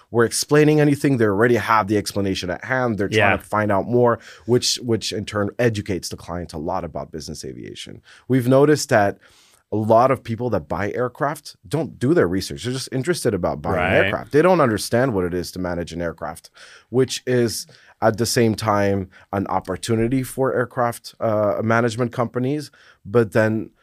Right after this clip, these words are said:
Speaker 1: also a, a, it puts the client at a disadvantage,
Speaker 2: Mm-hmm.
Speaker 1: which is why we have also put in place our, our, or developed our Invictus program to
Speaker 2: Okay.
Speaker 1: kind of step in and replace, um, aircraft ownership or fractional ownership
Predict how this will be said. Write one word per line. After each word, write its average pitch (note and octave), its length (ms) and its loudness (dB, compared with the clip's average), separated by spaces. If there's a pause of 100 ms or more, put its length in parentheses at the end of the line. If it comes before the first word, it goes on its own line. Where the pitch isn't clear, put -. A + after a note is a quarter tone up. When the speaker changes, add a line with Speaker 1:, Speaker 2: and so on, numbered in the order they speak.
(240)
Speaker 1:
also A#2 520 0
a, G#2+ 260 -2
a, G#2+ 140 -4
it F#2+ 420 -8
puts - 180 -2
the G#2+ 80 -4
client C#3 360 -2
at F2+ 100 0
a F2 40 -2
disadvantage, A1+ 760 -10
Speaker 2:
Mm-hmm. G#2 320 -4
Speaker 1:
which C3+ 160 2
is B2 160 2
why C3 280 6
we B2 200 2
have G#2+ 220 2
also G#2 420 0
put F#2+ 180 -8
in F#2+ 80 -6
place F#2+ 320 -8
our, E2 260 -4
our, E2 440 -10 (680)
or F#2 100 -2
developed F2 520 -2
our E2+ 100 -6
Invictus F2+ 480 -6
program - 480 -14 (260)
to - 120 -4
Speaker 2:
Okay. F#2+ 80 -6
Speaker 1:
kind B2+ 200 0
of A2 120 -2
step - 400 -4
in A2 160 0
and F#2 260 -6
replace, F2+ 720 -4 (380)
um, F2+ 360 -4
aircraft F#2 520 -6
ownership A2+ 640 -2 (340)
or F#2+ 140 0
fractional A2 640 0
ownership G2 540 -2